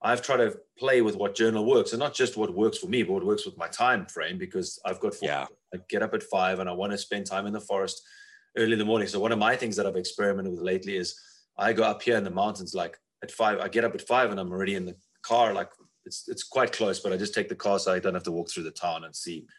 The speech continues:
Speaker 1: houses I like to be in.
Speaker 2: Mm-hmm.
Speaker 1: But going up there for an hour to the top of the mountain and down by myself in the pitch black, like, in the freezing cold with the light on, it's just something that does something. I don't know what it is, but it makes the day, like, just start in such an amazing
Speaker 2: Yeah.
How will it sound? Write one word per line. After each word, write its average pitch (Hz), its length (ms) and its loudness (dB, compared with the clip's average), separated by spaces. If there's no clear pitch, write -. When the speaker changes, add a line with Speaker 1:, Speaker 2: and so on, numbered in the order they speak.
Speaker 1:
houses 87 380 -4
I 85 60 -4
like 85 200 -6
to 92 60 -14
be 82 120 -8
in. 80 80 -10
Speaker 2:
Mm-hmm. 90 320 -6
Speaker 1:
But - 100 -10
going 123 260 4
up 101 120 -2
there 113 160 4
for - 420 -4
an - 60 4
hour 82 80 -2
to 92 100 -12
the - 80 -20
top - 200 -10
of - 60 -12
the 95 60 -8
mountain 92 360 -6
and 80 120 -16
down 87 260 -2
by 90 140 -2
myself 95 400 -4
in 92 60 -10
the 90 60 -12
pitch - 320 -8
black, 98 360 -2
like, 98 220 -4
in 90 80 -8
the 92 100 -8
freezing 104 440 -2
cold 95 300 0
with 90 80 -6
the 90 60 -4
light 95 340 -4
on, 92 160 -8
it's - 100 -8
just 120 140 -4
something 123 260 4
that 110 180 2
does 113 260 4
something. 110 240 2
I 110 120 2
don't 123 100 4
know 117 100 4
what 110 140 6
it 101 60 4
is, 98 160 4
but 82 200 -6
it - 60 -8
makes - 280 -6
the - 100 -6
day, 90 320 0
like, 85 240 -4
just 90 140 -8
start 87 240 -2
in 85 100 -8
such - 260 -6
an 92 60 -10
amazing 85 420 -4
Speaker 2:
Yeah. 80 200 2